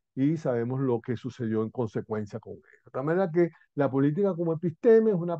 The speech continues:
concepción que también es muy popular, se, se hace muy frecuente en las discusiones, hay quienes piensan que en política es posible alcanzar la verdad,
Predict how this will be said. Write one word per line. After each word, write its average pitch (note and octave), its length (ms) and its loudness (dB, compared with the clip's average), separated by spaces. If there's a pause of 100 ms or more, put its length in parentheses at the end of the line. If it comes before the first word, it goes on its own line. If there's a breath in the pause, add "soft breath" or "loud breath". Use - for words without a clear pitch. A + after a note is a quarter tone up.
(160)
concepción D3 720 -2
que E3 140 -2
también C3 300 -2
es B2+ 100 -6
muy D3+ 120 -4
popular, G#3+ 580 0 (500 soft breath)
se, C#3+ 220 2 (600)
se C3+ 80 -10
hace D#3+ 360 2
muy D3 180 0
frecuente D3+ 800 0
en C3+ 80 -4
las A#2 140 -4
discusiones, G#3 800 0 (240 soft breath)
hay C3+ 160 -2
quienes C3+ 280 0
piensan E3 520 -2
que C#3+ 140 -2
en B2+ 120 -2
política B2+ 480 -2
es A#2+ 80 -10
posible C#3+ 400 -2
alcanzar C#3+ 360 -6
la E3+ 100 0
verdad, F3 440 -2